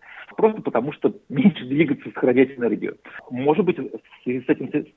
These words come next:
связан риск, что вот это человеческое, человеческое общение будет сильно потеряно. А может быть, нет. Может быть, следующее поколение, может быть, а, ментальность будет настолько другая, что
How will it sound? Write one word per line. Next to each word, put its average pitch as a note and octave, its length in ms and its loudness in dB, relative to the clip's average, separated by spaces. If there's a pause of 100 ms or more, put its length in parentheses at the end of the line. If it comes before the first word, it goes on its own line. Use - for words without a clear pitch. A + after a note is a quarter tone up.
связан C3 240 2
риск, F#3+ 240 0
что - 160 -2
вот B2 100 2
это B2+ 180 0
человеческое, D3 760 2
человеческое D#3+ 760 2
общение B2 480 0
будет A#2 460 0 (120)
сильно A2 240 2
потеряно. - 640 0 (420)
А C#3+ 120 4
может G3 320 4
быть, B3+ 220 4
нет. D3 400 2 (220)
Может C#3+ 340 2
быть, C#3 280 0
следующее C3 380 2
поколение, D3 640 2
может A#2+ 280 -2
быть, B2 280 0 (380)
а, G2+ 100 2
ментальность C3+ 580 4
будет A2 260 -2
настолько C3 520 0
другая, B2+ 600 6
что B2 480 4